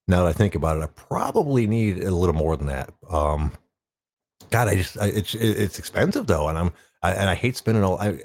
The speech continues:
I have to keep on reminding myself now, now that I've committed to myself, myself to this. This is money that you basically just have to spend. <laughs> Um, but, like, the, even the cheap, so what I should probably do is keep an eye on the source that I got it last time, uh,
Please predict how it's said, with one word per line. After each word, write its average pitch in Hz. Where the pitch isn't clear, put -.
I 110
have 123
to -
keep -
on 92
reminding 95
myself 87
now, 87
now 90
that 90
I've 85
committed 120
to 95
myself, 80
myself 87
to 82
this. 82
This -
is 95
money 92
that 85
you 82
basically 90
just 73
have 80
to -
spend. -
<laughs> -
Um, 127
but, 98
like, 90
the, 90
even 160
the 104
cheap, -
so 113
what 110
I -
should -
probably 151
do 85
is 78
keep -
an 87
eye 95
on 85
the 82
source 98
that 87
I 85
got 85
it -
last 98
time, 71
uh, 73